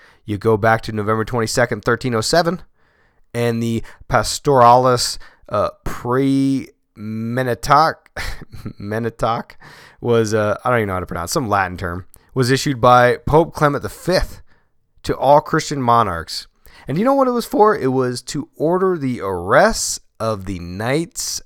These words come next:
Templar. Indeed. You know the Knights Templars, they were spreading the mystery li-, religion all over Europe. They worshipped the Baphomet, the symbol you see in the Church of Satan,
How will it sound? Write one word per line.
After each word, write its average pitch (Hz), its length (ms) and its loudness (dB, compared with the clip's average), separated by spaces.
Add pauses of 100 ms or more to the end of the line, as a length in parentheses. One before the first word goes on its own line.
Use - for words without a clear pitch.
(160)
Templar. 87 800 -6 (760)
Indeed. 127 920 -2 (600)
You 95 240 -8
know 104 240 -2
the 107 120 -4
Knights 113 360 -2
Templars, 131 560 4
they 123 180 2
were 123 380 2
spreading 139 680 0
the 135 80 -2
mystery 143 640 -2
li-, 143 300 0
religion 135 480 2
all 156 240 8
over 147 180 6
Europe. 110 460 2 (960)
They 110 160 -4
worshipped 135 560 2
the 131 80 0
Baphomet, 123 840 2
the 104 80 -6
symbol 135 420 0
you 127 100 -2
see 127 220 -4
in 131 60 -2
the 127 80 -4
Church 127 260 -4
of 123 100 -10
Satan, 123 540 -4